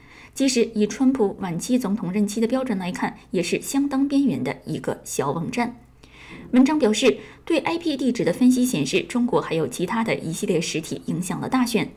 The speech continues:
但是总统似乎对文章上的一张图片感兴趣，而不是文字或者是图表。林德尔将这张图片的副本发给了《每日野兽》，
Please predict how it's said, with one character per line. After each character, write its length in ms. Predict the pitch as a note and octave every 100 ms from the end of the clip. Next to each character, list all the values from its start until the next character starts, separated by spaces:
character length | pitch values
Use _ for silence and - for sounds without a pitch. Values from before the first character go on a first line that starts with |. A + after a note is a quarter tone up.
| -
但 100 | -
是 160 | E4 D4+
总 220 | C#4+ C#4+
统 180 | - A#3+
似 160 | B3+ C4+
乎 180 | C4+ C4
对 200 | A#3 -
文 160 | G#3+ B3+
章 160 | D#4+
上 160 | D#4+ C#4+
的 60 | B3
一 160 | D4
张 200 | B3+ E4 E4+
图 160 | E4+
片 240 | E4+ D#4+ A3+
感 160 | -
兴 200 | - F3
趣， 160 | E3 -
而 100 | F3+
不 80 | F3
是 140 | F#3
文 180 | E3 D#3+
字 180 | F#3 A3+
或 180 | - G3
者 100 | C3
是 160 | - F3
图 180 | -
表。 280 | G3+ F#3 - - - - -
林 220 | C4+ D#4
德 60 | C#4+
尔 160 | A#3
将 180 | G3+ B3
这 100 | B3
张 160 | A#3+ B3
图 160 | A#3
片 160 | G#3+ A3
的 60 |
副 160 | G#3+ A3
本 180 | F#3+ -
发 160 | G3+
给 120 | G#3 D#3
了 100 | E3+
《每 160 | E3
日 160 | F3+ A3+
野 160 | E3+ D3
兽》， 180 | B3